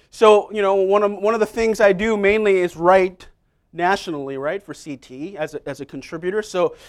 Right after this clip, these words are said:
I brought him to Starbucks, my workplace, sometimes. And he brought his laptop. He, uh, for those of you who don't know, he's trying to be a rapper.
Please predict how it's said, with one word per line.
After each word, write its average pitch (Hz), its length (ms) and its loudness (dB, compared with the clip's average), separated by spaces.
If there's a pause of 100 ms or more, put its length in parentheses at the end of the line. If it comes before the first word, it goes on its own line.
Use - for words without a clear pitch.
(120)
I 180 120 2
brought 190 340 4
him 196 120 -6
to 175 80 -14
Starbucks, - 840 -10
my 151 180 -10
workplace, 143 520 -8
sometimes. 123 680 -18 (1600)
And 196 200 -2
he 226 120 -4
brought 190 240 6
his 233 200 2
laptop. 220 500 6
He, 190 180 -12
uh, 170 160 -8 (480)
for 185 180 -4
those 208 240 2
of 214 40 -12
you 214 80 -10
who 208 40 -8
don't 196 200 2
know, 202 140 0
he's 190 120 -8
trying 196 200 0
to 180 40 -2
be 180 80 4
a 170 40 4
rapper. 175 680 2